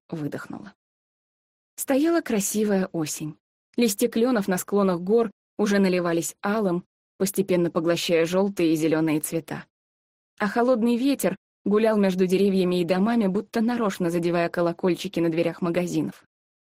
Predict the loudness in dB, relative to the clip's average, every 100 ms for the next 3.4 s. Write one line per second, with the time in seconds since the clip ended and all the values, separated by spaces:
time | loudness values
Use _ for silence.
0 | _ _ 0 2 0 2 4 4 4 2
1 | 0 _ _ _ 0 2 2 2 0 -2
2 | -2 0 0 0 -2 -6 -4 -2 0 -2
3 | -2 -4 -4 -8